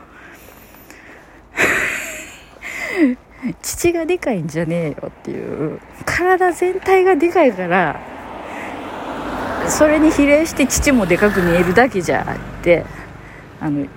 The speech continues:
いつも思っています。<laughs> 別にもうええけどさ、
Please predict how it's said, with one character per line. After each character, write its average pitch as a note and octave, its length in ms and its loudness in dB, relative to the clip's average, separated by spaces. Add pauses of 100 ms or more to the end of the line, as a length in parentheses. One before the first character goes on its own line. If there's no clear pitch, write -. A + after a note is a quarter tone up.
い F3 60 -8
つ F3+ 100 -8
も D#3 120 -2
思 D3+ 160 -6
っ - 40 -14
て - 160 -6
い C3 60 -2
ま C#3+ 140 -6
す。 - 260 -6 (1040)
<laughs> - 1120 -20
別 - 300 -6
に E3+ 120 -4
も D3 200 -4
う - 80 -8
え E3+ 80 -4
え A3 40 -10
け - 200 -12
ど D3+ 120 -6
さ、 - 320 -10